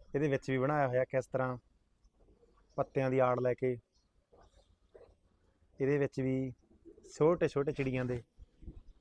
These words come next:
ਬੱਚੇ ਕੱਢੇ ਹੋਏ ਨੇ। ਪ੍ਰਮਾਤਮਾ ਅੱਗੇ ਦੁਆ ਕਰਦੇ ਹਾਂ ਕਿ ਪ੍ਰਮਾਤਮਾ ਜਿਹੜਾ ਮੌਸਮ ਹੈ ਇਹਨੂੰ ਬਦਲ ਥੋੜ੍ਹਾ, ਕਿਉਂਕਿ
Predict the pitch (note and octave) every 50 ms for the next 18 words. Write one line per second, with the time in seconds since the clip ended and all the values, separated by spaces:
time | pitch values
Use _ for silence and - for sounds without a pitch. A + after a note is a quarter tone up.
0 | - - - A#2+ B2 - - C#3 B2 B2+ C3 C#3+ D3 B2+ B2 B2 B2 B2 C3 C3
1 | B2 _ _ _ _ _ _ _ - - - - - - - - - - - -
2 | - - - - - - - - - - - - - - - - - - - -
3 | - - - - - - - - - D3+ C#3+ C#3+ C#3 C#3 - C#3 C#3+ C#3 B2+ C#3+
4 | C3+ B2+ C3 C3 C3 B2 B2+ C3 B2+ A#2 C3 C3 A#2+ C3 - B2+ C3 B2+ B2 B2
5 | - C3 C3+ C3+ C#3 C#3+ C3+ B2 A#2 A#2 A2 - A#2+ B2+ B2+ - - - E3+ -
6 | - - - - - - - - _ _ _ - - - - - F#3 E3 D#3 D3+
7 | D3 D3 - - - - _ - - - - - - - - - C#3 B2 C3+ C3
8 | C#3 C#3 B2+ B2 C3+ D3+ D#3 C#3+ C#3 C3 - - - - - _ _ _ _ _
9 | _ - C#3 C#3 C3 A#2+ D3 C#3+ C#3+ C#3+ C#3+